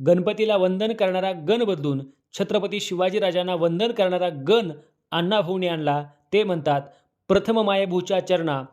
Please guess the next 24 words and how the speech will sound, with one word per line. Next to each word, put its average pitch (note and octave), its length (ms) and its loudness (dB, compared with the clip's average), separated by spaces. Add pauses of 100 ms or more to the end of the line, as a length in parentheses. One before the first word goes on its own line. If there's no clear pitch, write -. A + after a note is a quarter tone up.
(320)
छत्रपती F#3+ 460 0
शिवबा F3 360 0
चरणा, E3 440 -2 (380)
स्मरुनी G#3 360 2
गातो F3 260 0
कवणा." D3 360 -2 (440)
छत्रपती F#3 400 0
शिवाजीराजेवरती E3 880 0
अण्णाभाऊंची E3 720 0
नितांत E3+ 500 0
श्रद्धा D#3+ 280 0
होती. C#3+ 380 -2 (340)
सर्वसामान्य G#3 680 2
रयतेचा G3 460 0
वाली F3 360 -2 (100)
छत्रपती E3+ 360 0
शिवाजी E3 380 0
महाराज D#3+ 360 2
हे - 460 -12
अण्णाभाऊ F#3+ 400 0
साठे F#3 320 -4
यांचे D#3+ 320 -4
प्रेरणास्थान D#3+ 800 -2
होते. C#3+ 380 -4